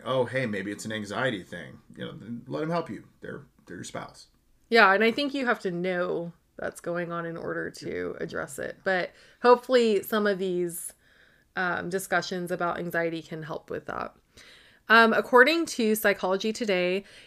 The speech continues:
Speaker 2: if you feel anxious more than half the week for at least six months or longer,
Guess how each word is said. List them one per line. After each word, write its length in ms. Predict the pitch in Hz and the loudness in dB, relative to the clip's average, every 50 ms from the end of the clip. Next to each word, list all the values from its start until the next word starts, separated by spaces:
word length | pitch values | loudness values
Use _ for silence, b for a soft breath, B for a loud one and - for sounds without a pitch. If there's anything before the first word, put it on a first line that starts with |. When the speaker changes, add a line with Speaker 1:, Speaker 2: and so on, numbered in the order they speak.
| B _ - | B _ 6
Speaker 2:
if 200 | 214 214 214 220 | 6 6 6 4
you 120 | 220 214 | 0 2
feel 240 | 208 - 220 220 214 - | 4 4 6 6 4 4
anxious 420 | 202 196 202 - - 233 226 - | 0 -2 -2 -2 -2 -2 -2 -2
more 120 | 208 190 196 | -2 -2 0
than 140 | 180 196 185 | 0 -2 -4
half 420 | - - - 196 185 190 - - | -6 -6 -4 -4 -4 -4 -2 0
the 100 | - 226 | 0 0
week 360 | 202 185 175 180 185 185 - - | 0 0 0 -2 -2 -4 -6 -8
for 220 | - 208 190 185 | -2 0 2 2
at 80 | 175 - | 2 2
least 180 | 185 180 - - | 0 -2 -4 -4
six 220 | 190 185 - - | -6 -6 -6 -4
months 220 | 202 190 190 - | -4 -4 -4 -4
or 120 | - - 190 | -4 -4 -4
longer, 600 | 170 170 170 170 175 180 196 208 208 214 220 214 | -4 -4 -4 -4 -2 0 2 4 4 4 2 2